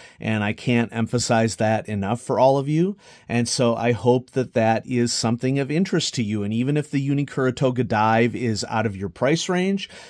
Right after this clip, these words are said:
you know, maybe it's something that you save up for over time, because I think that this would be a really, uh, beloved legacy pencil, um, for a lot of people, but I would just watch out for the internals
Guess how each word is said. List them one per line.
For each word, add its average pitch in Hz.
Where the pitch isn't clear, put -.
you 131
know, 127
maybe 123
it's 123
something 131
that 127
you 113
save 120
up 113
for 127
over 110
time, 117
because 120
I 110
think 120
that 110
this 110
would 117
be 113
a 104
really, 113
uh, 98
beloved 113
legacy 117
pencil, 165
um, 90
for 139
a 135
lot 143
of 147
people, 170
but 123
I 123
would 135
just 131
watch 123
out 113
for 107
the 120
internals 113